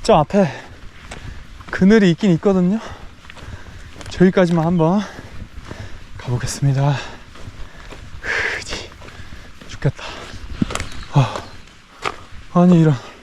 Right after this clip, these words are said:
훌륭한 의자가 이런 곳에 있네. 경치 좋은 데에서 나만의 스타벅스.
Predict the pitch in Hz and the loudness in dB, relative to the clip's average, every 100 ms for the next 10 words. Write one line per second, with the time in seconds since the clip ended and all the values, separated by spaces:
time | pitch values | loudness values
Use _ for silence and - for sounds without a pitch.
0 | - - - - - - - - - - | -20 -18 -18 -18 -18 -18 -14 -14 -14 -16
1 | - - 220 233 226 180 160 165 151 135 | -16 2 8 8 8 6 6 4 4 2
2 | - - - - - - - - - - | -2 -12 -14 -20 -20 -20 -12 -4 -4 -6
3 | - - - - - - - - - - | -16 -16 -16 -12 -10 -10 -10 -12 -14 -16
4 | - - - - - - - - 160 156 | -20 -20 -20 -20 -20 -20 -20 -2 4 4
5 | 147 131 123 123 160 - - - - - | 4 2 2 2 -2 -8 -16 -18 -18 -20
6 | - - - - - - - - - - | -20 -20 -20 -20 -20 -20 -12 -10 -2 -2
7 | - - - - - - - - - - | -2 -4 -6 -10 -14 -12 -10 -14 -14 -14
8 | - - - - - - - - - 101 | -14 -12 -10 -10 -10 -12 -2 0 2 0
9 | - 123 - 127 117 110 - - - 113 | 0 0 2 2 4 4 2 2 0 0
10 | 147 151 - - - - - - - 113 | 0 0 -4 -8 -10 -10 -10 -14 -2 2
11 | 117 117 104 - 127 110 - - - - | 4 4 2 2 0 0 -2 -8 -6 -4
12 | - | -6